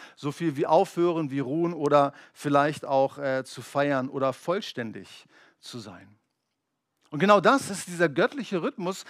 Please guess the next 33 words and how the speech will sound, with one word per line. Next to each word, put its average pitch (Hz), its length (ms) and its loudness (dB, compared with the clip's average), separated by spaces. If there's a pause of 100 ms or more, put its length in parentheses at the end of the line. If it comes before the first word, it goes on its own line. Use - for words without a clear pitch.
(120)
in 151 140 -2
den 180 200 4
wir 180 140 4
eigentlich 226 380 -4
gestellt 220 480 -4
sind 160 240 -4
als 170 300 -4
Menschen. 214 500 -8 (280)
Ja, 156 80 6
ob 190 100 2
wir 202 60 0
das 190 140 -2
nun 185 160 -4
gut 208 200 -4
finden 233 420 -6 (200)
oder 175 200 2
nicht 254 220 0
finden, 175 240 -2
aber 165 160 0
es 156 100 -8
gibt 294 220 -2
so 185 100 -4
etwas 190 420 -2 (200)
wie 160 120 2
einen 190 280 0
göttlichen 214 480 -2
Rhythmus, 185 340 -6
der 156 120 -2
daraus 175 340 0
besteht, 208 320 -8
an 156 160 -2
sechs 202 340 -2
Tagen 214 440 0